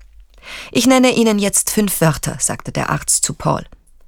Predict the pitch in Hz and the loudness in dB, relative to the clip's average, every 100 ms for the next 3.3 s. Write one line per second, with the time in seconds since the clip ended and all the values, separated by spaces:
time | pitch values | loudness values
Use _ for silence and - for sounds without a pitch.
0 | - - - 180 214 220 208 214 214 202 | -20 -8 2 2 2 0 0 0 0 -2
1 | 220 220 202 208 202 226 233 - - - | 0 0 2 2 2 -4 -4 -16 -14 2
2 | 170 185 208 - - 175 196 - - 185 | 4 4 -2 -4 2 2 0 -10 -4 2
3 | 180 185 | 2 2